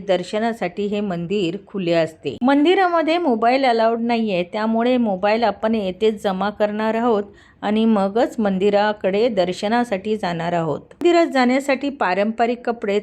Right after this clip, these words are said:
तसेच साधे कपडे परिधान करणे योग्य ठरते. संपूर्ण मंदिर हे शुद्ध पांढऱ्या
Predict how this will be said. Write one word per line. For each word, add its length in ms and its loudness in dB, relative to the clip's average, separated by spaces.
तसेच 500 0
साधे 300 -2
कपडे 560 -2
परिधान 540 2
करणे 340 0
योग्य 440 0
ठरते. 640 -6
संपूर्ण 520 2
मंदिर 500 2
हे 280 0
शुद्ध 320 2
पांढऱ्या 580 -2